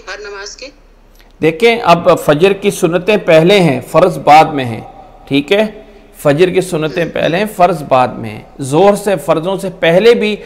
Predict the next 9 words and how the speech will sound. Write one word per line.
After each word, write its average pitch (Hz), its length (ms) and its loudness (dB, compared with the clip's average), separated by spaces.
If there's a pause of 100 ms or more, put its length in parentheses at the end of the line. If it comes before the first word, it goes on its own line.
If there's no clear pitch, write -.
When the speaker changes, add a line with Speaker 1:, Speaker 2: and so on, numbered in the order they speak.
(280)
Speaker 2:
चार 170 240 4
सुन्नतें 170 420 -4
या 190 140 -2
दो 165 220 -2
सुन्नतें 165 380 -6
मौजूद 147 460 -4
हैं। - 320 -16 (420)
ठीक 165 240 -4
है, 208 240 0